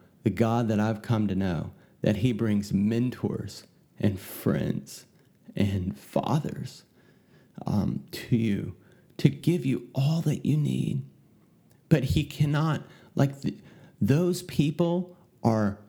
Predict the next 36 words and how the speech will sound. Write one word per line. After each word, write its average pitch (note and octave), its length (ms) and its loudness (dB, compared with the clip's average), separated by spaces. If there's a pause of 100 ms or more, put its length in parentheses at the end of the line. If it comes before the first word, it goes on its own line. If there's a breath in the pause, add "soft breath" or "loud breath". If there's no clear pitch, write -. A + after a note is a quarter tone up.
(200)
on C3+ 360 4
the A#2 100 0
journey, G#2+ 540 0
they're - 260 0
on C3+ 320 2
the A#2+ 80 0
trail, G#2 520 0
they're G2 180 -2
on B2 320 2
the G#2 60 -2
path. - 720 -6 (960 soft breath)
And A#2 140 4
he, C#3 320 2
and B2+ 140 2
that C#3 180 -2
call, D#3+ 560 0
that D#3 220 0
call D#3 400 0
that C#3 160 0
you D3 160 2
feel, D3+ 500 0
that's - 240 0
God. F3 480 -2 (380)
He's D#3 200 4
pulling D3+ 600 0
at A#2 160 -4
you G#2 80 0
saying, G#2+ 300 -2
"Come, - 380 0
I - 80 0
have C3+ 120 -2
so - 180 -2
much C#3 280 0
to C3 80 -6
show - 320 -4
you. - 260 -4